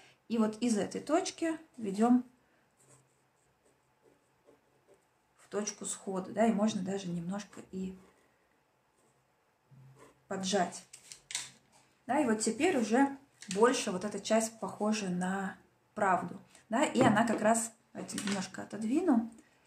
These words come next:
и вот эта вот часть стала с ней больше схожа. После того, как мы сделали, да, сам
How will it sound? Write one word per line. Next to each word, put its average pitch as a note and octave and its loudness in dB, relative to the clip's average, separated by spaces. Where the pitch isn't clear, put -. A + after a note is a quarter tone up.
и A3+ 0
вот A3+ 4
эта G3 0
вот F#3 -10
часть D#4 2
стала G#3 2
с - -6
ней A3 4
больше G#3 2
схожа. F#3 -4
После C#4 2
того, B3 6
как A3 0
мы A3+ 6
сделали, G3+ 4
да, A#3+ 4
сам G#3 2